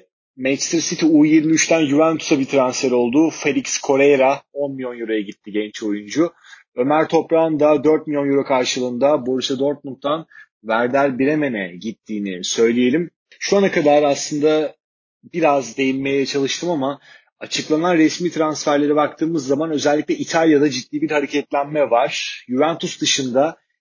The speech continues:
İtalyan ekiplerinin iki bin on sonrasında eski güçlerinden uzakta olduğunu ancak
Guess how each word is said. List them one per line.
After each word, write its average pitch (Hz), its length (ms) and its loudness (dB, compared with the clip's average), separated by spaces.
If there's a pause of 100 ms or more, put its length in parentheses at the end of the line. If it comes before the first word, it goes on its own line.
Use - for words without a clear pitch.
(140)
İtalyan 156 460 2
ekiplerinin 160 520 -2
iki 156 260 -4
bin 170 60 0
on 185 140 2
sonrasında 156 960 0 (320)
eski 127 320 -4
güçlerinden 156 580 2
uzakta 156 440 0
olduğunu 120 560 2
ancak 139 520 -2